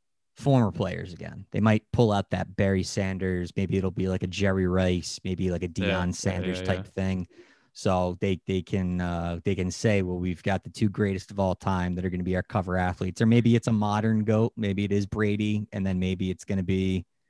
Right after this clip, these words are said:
Speaker 1: uh, Lawrence Taylor or something. Probably not Lawrence Taylor,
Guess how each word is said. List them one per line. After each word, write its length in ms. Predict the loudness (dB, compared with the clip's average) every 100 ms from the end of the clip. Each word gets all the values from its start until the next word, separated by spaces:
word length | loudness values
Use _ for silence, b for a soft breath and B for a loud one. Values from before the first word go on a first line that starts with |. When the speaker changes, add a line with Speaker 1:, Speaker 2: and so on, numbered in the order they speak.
| _ _ _ _ _ _
Speaker 1:
uh, 640 | -2 0 0 0 0 -2 -4 -8 -20 -2
Lawrence 340 | 2 2 0
Taylor 320 | -2 -2 -2 -8
or 60 | -10
something. 260 | -12 -12 -12
Probably 380 | -2 2 4 4
not 200 | 4 2
Lawrence 280 | 0 -2 -4
Taylor, 340 | -6 -10 -8